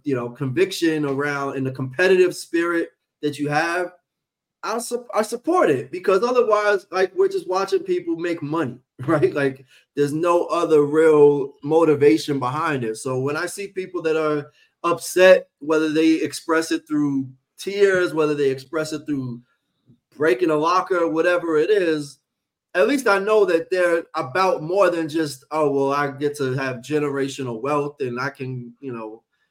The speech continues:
spend all this money and I earn this salary, et cetera, et cetera, et cetera." It is a business, but sports kinda blurs that line where it should maintain some level of authenticity where people maintain competitive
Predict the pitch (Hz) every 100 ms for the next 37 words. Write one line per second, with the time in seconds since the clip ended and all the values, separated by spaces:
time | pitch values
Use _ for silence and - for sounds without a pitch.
0 | _ _ _ - - 147 147 143 143 143
1 | 139 143 143 139 131 123 143 147 139 135
2 | - 139 139 135 139 135 131 139 139 135
3 | 131 131 135 127 120 123 165 151 143 -
4 | _ - 180 208 180 160 220 233 160 147
5 | 135 147 139 - _ _ _ _ _ -
6 | - 156 196 202 - 185 185 185 - _
7 | _ 127 151 180 180 165 156 156 190 147
8 | 127 131 139 139 143 - 196 185 180 180
9 | 180 170 156 160 160 156 156 143 147 147
10 | 147 147 147 139 139 139 135 135 147 135
11 | 135 135 131 131 131 120 135 127 123 123